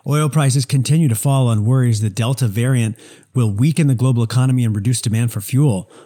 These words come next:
Oil prices are now around their lowest level in two and a half months,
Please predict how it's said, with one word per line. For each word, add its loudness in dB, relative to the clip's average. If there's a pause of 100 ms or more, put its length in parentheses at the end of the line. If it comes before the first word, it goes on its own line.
(140)
Oil 0
prices 0
are 2
now 2
around 0
their 2
lowest 0
level 0
in 2
two 0
and 4
a 4
half 0
months, 0